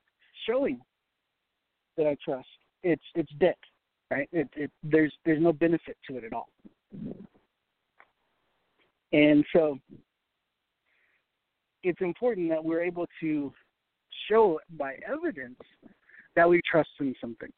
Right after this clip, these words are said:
For instance, um, looking at one of the attributes of God, God is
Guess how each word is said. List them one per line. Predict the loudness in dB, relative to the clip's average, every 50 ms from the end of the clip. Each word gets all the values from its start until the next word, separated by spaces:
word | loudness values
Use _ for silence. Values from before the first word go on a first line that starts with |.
| -2 2
For | 4 4
instance, | 4 2 -2 _ -16 -18 -18 -18 -20 -20 -20 _ _ _ _ _ _ _ -20 -20 -20 _ _ _ _ _ _ _ _ _ _
um, | -6 -4 -4 -2 -4 -4 -8 -12 _ _ _ _ _ _ _ _ _ _ _ _ _ _ _ _ _ _ _ _ _ _ _ _ _ _ _ _ _ _ _ _ _ _ -20 -20 -20 _ -4
looking | -4 -2 -2 2 2
at | 2 2 2 2
one | 4 4 4
of | 4 4
the | 4 4
attributes | 4 2 0 0 0 2 2 0 0 0
of | -4 -2 0
God, | 0 0 0 -2 -2 0
God | 0 0 0 0
is | -4 -6 -10